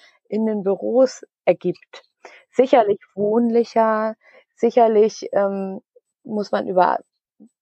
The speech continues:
Services auch nachdenken, so wie man das ja auch in teilweise jetzt so, ähm, Shared Living Spaces auch schon einführt, ne? Der, das Büro als Campus quasi, wo ich vielleicht in der Nähe, ähm,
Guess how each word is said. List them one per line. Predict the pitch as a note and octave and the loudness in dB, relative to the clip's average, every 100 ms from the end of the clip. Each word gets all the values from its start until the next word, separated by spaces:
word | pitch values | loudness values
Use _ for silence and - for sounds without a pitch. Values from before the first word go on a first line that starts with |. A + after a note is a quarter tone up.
| _ | _
Services | - - F#3+ B3 C#4+ - C4+ | -10 2 2 4 0 0 0
auch | - - - | 0 -2 -2
nachdenken, | B3 B3 - B3+ C4 C4+ - C4+ C4+ - - - | -2 -2 0 2 2 -2 -6 -6 -6 -10 -20 -20
so | _ G#3+ F#3+ | _ -6 -2
wie | A3+ | 0
man | A3 | 2
das | G#3 G#3 | 0 2
ja | - - | 2 4
auch | G3 - | 2 -2
in | - G3+ F#3+ F#3+ F#3+ - - | -6 -4 -4 -6 -8 -14 -6
teilweise | G3+ G3+ G3 F#3+ F#3+ | 2 2 4 2 2
jetzt | F3+ - | 0 -2
so, | F3+ F3+ F3 F#3 - | -8 -4 -4 -6 -8
ähm, | F#3+ F#3 F3 F3 B3 _ - - | -12 -10 -10 -12 -16 _ -20 -20
Shared | - G#3 G3+ | -2 0 2
Living | G3 A3 C4 | 2 4 2
Spaces | A#3 - B3 B3 A#3 | 0 0 0 0 -6
auch | - G#3+ | -4 -6
schon | - A3 | -6 -10
einführt, | - G#3 G#3+ - G#3 - | -6 -8 -6 -6 -6 -2
ne? | B3+ D#4 _ - | -2 -2 _ 0
Der, | F#3 F3 - | 2 2 2
das | F#3 F3+ - - | -2 -2 -4 -4
Büro | F#3 F#3 A3+ | 0 2 4
als | F3 - - | 2 0 -6
Campus | G3+ G#3 B3+ - C4+ - | -2 0 -2 0 0 0
quasi, | - A#3 A#3 G#3+ G#3+ | 2 4 4 0 -4
wo | F#3+ | -2
ich | F#3+ | -2
vielleicht | - G3 F#3 G3 - | 0 2 4 2 -2
in | G3+ | -4
der | F#3 F3+ | -2 -2
Nähe, | F#3+ G#3 G3+ G3+ _ - - _ - | -2 2 2 2 _ -20 -20 _ -4
ähm, | G3 G3 G3 | -2 -2 -6